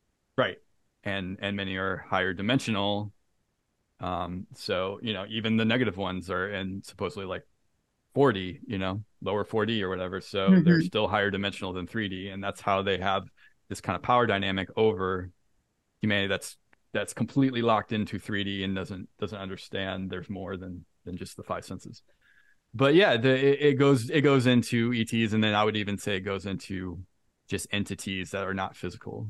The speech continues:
Speaker 1: at all, that are, you know, dark, basically, and that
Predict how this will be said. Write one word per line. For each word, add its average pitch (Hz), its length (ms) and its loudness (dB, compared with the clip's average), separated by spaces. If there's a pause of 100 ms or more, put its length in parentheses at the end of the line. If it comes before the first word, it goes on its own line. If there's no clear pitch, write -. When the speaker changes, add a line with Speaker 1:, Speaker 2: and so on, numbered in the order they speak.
(120)
Speaker 1:
at 92 120 -6
all, 90 400 0 (120)
that 92 220 -6
are, 90 400 -6 (680)
you 98 120 -4
know, 87 260 -6
dark, 101 300 0 (240)
basically, 92 600 -6
and 90 280 -4
that 87 280 -6